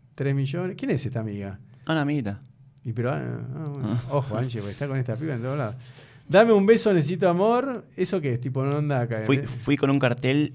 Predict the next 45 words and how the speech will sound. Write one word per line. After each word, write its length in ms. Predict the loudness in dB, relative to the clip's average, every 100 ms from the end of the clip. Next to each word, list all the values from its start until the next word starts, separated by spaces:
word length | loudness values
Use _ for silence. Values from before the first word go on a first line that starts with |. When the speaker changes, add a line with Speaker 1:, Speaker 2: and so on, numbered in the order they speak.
| 4
Speaker 2:
a 100 | 4
buscar 180 | 4 4
Speaker 1:
Acá 80 | 4
está, 120 | 4 2
Speaker 2:
besos. 160 | 0
Speaker 1:
acá, 80 | -4
acá 160 | -4 -2
lo 100 | -2
veo. 160 | -2
Muy 140 | -4 -4
bueno, 240 | -2 -2
Speaker 2:
Ujú. 100 | -2
Speaker 1:
¿eh? 240 | -4 -6 -6 -10 -16 -20 -20 -20 -20 -20 _ -20 _ -20 _ _ _ 6
Bueno, 280 | 10 10 10
pero 140 | 6
entonces 280 | 6 4 4
está 160 | 8 8
bien. 260 | 10 6
Sos 300 | 6 6 8
el 140 | 8 8
hombre 340 | 6 6 8
beso, 400 | 8 8 4 0
digamos. 220 | 2 2
Speaker 2:
El 80 | 2
hombre 180 | 4 4
beso 240 | 2 0
que 80 | 0
se 140 | 2
reinventó 720 | 4 4 4 2 4 4 4 -2
y 100 | -6
salió 240 | 0 2
de 60 | 6
la 100 | 6
penumbra. 420 | 6 2 0 -4 -12 -20 -20 -20 -20 -2
Speaker 1:
A 140 | 4 8
ver, 160 | 8
contame, 340 | 6 4 4 6
¿cómo 140 | 4
fue 160 | 2 -2
tu 100 | 0
penumbra? 380 | -2 -4 -6 -10 -16 -20 -20 -20 _ -14
Speaker 2:
Y 80 | -10
la 100 | -8
penumbra 340 | -8 -8 -8
fue 220 | -8 -10